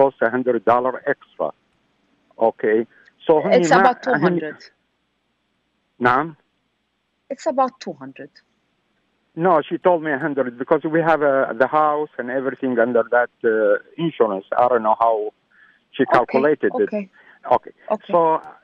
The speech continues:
Speaker 1: the umbrella, I asked her for the umbrella. The max is five million dollar, which is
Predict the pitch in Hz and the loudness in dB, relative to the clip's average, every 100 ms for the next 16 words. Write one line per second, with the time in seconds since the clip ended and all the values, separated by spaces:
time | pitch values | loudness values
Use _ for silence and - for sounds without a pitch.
0 | - - - 147 147 165 160 175 214 185 | -20 -18 -8 -2 -2 -2 -2 0 0 0
1 | 151 147 139 156 190 _ - 147 - 123 | 0 0 0 0 0 _ -8 -6 -4 -4
2 | 123 123 120 131 147 147 123 120 113 139 | 0 -2 0 -2 -2 0 0 -2 -4 -2
3 | 180 180 _ - 131 - _ 151 151 - | 0 -2 _ -10 -10 -10 _ -2 0 -4
4 | 131 139 147 147 131 110 95 76 - _ | -10 -8 -6 -4 0 2 2 -2 -10 _
5 | _ _ _ _ - 135 135 | _ _ _ _ -6 -4 -2